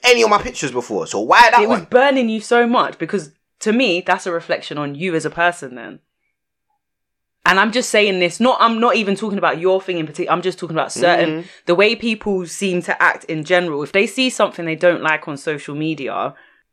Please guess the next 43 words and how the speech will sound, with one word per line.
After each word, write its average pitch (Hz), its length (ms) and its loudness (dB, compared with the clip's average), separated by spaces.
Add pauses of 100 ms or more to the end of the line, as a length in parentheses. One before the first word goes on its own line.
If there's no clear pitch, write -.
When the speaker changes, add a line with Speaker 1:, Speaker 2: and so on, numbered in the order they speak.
(200)
Speaker 2:
why 156 260 -6
are 220 80 -2
you 208 100 -6
commenting? 135 640 -6 (100)
Just - 220 -6
scroll 156 340 -2
past. 170 380 -2
Why 269 200 2
are 381 80 2
you 349 120 -2
fo-, 320 220 0 (260)
why 311 300 2
do 359 100 -4
you 311 100 0
follow 294 360 2
a 220 80 0
page 151 480 -2 (140)
to 165 100 -10
hate 214 220 0
on 156 160 -2
someone? 131 640 -6
That 233 280 0
literally 320 440 0
Speaker 1:
The 247 60 -2
Speaker 2:
makes 339 140 2
Speaker 1:
baddest 359 220 6
Speaker 2:
no 359 60 2
Speaker 1:
thing - 120 2
is, 370 100 6
Speaker 2:
sense 403 280 0
Speaker 1:
do - 80 -12
you - 20 -8
Speaker 2:
to - 60 -4
Speaker 1:
know 294 60 4
what 302 60 2
the - 60 0
Speaker 2:
me. - 40 2
Speaker 1:
baddest 180 240 2
thing 214 100 -2
is 147 160 0
as 123 100 -6
well, 156 200 4
yeah? 98 320 -2